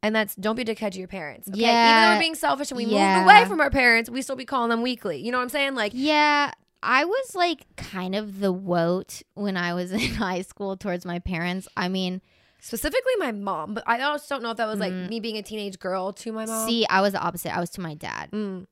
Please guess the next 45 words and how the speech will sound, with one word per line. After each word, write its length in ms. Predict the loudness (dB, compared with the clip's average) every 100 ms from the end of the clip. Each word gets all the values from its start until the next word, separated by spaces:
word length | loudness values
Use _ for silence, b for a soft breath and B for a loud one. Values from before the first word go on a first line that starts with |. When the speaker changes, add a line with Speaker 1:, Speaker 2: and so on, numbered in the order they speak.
| -6
Speaker 2:
And 500 | -2 -2 -2 -6 -12 -4
I 180 | -4 -2
just 240 | -6 -8
was 160 | -10 -6
mean, 560 | -4 -4 -4 -8 -14 _
like, 200 | -8 -8
for 160 | -6 -4
no 340 | -2 -2 -2
reason. 480 | -4 -8 -8 -10 -8
And, 160 | -8 -6
like, 180 | -8 b b b b b _ _ _ _
I, 220 | -2 -2 -2
I 120 | -4
definitely 420 | -2 -2 -2 -4 -4
know, 240 | -2 0
like, 180 | -2 -2
there 80 | -4
was 100 | -4
a 60 |
lot 200 | -4 -4
of 60 | -4
mental 380 | -8 -8 -6 -6
shit 380 | -4 -2 -2 -4 -10
because 360 | -8 -2 -2 0
I 200 | -2 -2
wasn't 340 | -4 -4 -8 _
seeing 300 | -14 -12 -10
a 20 |
therapist 380 | -8 -8 -8 -8
and 100 | -8
everything 380 | -8 -8 -10 -6
then 240 | -6 -4
that, 160 | -4 -2
like, 120 | 0
Speaker 1:
Yep. 120 | 2
Speaker 2:
now 200 | 2 0
I 80 | 0
realize, 440 | -2 -4 -4 -4 -4
like, 240 | -6 -8 _
oh, 380 | 4 4 4 2
it's 160 | -2 -6
like 120 | -6
you 120 | -4
were 80 | -6
being 760 | -6 -6 -4 -4 -4 -6 -8